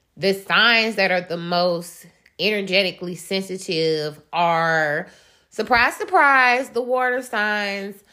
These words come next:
I myself am a Cancer, and I will tell you, baby, you can be crying a thousand miles away from me. I'ma cry too. I'm going to feel it.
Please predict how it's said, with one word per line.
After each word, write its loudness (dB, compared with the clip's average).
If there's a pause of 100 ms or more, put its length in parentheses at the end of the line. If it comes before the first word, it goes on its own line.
(400)
I 0
myself -2
am -6
a -6
Cancer, -4
and -4
I 0
will -4
tell -4
you, -8
baby, -4 (300)
you 0
can 2
be -8
crying 0
a -14
thousand 2
miles 2
away -2
from -10
me. -6 (560)
I'ma 0
cry -4
too. -10 (560)
I'm 0
going -2
to -6
feel 2
it. 2